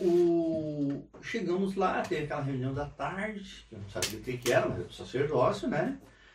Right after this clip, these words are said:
E à noite teria uma outra reunião, e aí depois daquela reunião iam mandar a gente pra casa de alguém. Eu, tipo,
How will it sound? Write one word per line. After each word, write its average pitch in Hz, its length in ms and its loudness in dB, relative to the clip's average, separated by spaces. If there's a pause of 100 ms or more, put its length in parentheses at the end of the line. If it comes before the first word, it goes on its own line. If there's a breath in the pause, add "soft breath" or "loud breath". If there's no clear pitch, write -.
(200 soft breath)
E 135 100 2
à 170 140 10
noite 196 240 4
teria 202 200 0
uma 196 120 2
outra 185 440 8
reunião, 214 640 2 (800)
e 135 180 0
aí 147 160 2
depois 165 320 2
daquela 160 260 0
reunião 143 540 0
iam 190 140 0
mandar 180 320 2
a 151 60 -2
gente 131 200 -6
pra 147 120 -6
casa 147 300 -2
de 165 80 -8
alguém. 190 600 0
Eu, 113 80 -8
tipo, - 140 -20